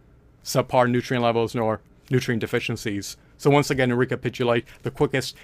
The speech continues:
and easiest solution to lose excess weight, if you want to be able to lose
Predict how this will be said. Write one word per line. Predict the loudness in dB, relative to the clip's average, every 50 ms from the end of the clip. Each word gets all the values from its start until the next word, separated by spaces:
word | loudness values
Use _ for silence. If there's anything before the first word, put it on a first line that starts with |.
| -8 -8
and | -6 -2
easiest | -2 -2 0 2 0 0 0 -2 -4
solution | -2 0 0 0 0 0 0 -2 0 0 -2 -4 _ _ _ -6
to | 0 4
lose | 6 6 6 4 2 -6 -18 -20 -20 -16 -6 -2
excess | -2 0 0 0 0 0 0 0 -2 -6 -4
weight, | -2 0 0 -2 -4 -8 -20 _ -20 -20 -20 -20 -20 -20 -20 -20 _ _ -20 _ _ _ _ _ _ _ _ _ -14 -6
if | -4 0
you | 4 4
want | 6 6 4
to | 4
be | 2 4 2
able | 4 4 2 0
to | 0 0 0 0 -2 -4 -8 -20 -20 -20 -16
lose | -10 -4 0 2 2 4 2 2 -2 -4 -10